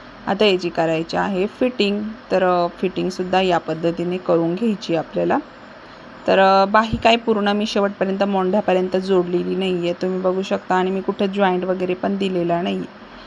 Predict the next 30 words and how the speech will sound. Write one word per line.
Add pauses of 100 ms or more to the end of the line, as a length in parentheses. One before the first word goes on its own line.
(240)
कारण
की
शोल्डर,
आर्महोल
हे
व्यवस्थित
बसणार
आहे,
त्याच्यामुळं
मी
कुठंही (100)
जॉईंट
हा
दिलेला
नाही
आहे.
मी
बऱ्याच
व्हिडिओमध्ये
सांगितलेलं
आहे, (680)
जर (100)
तुम्हाला (280)
अशा
पद्धतीने
स्टिच
करायचं
असेल,
तर
कशा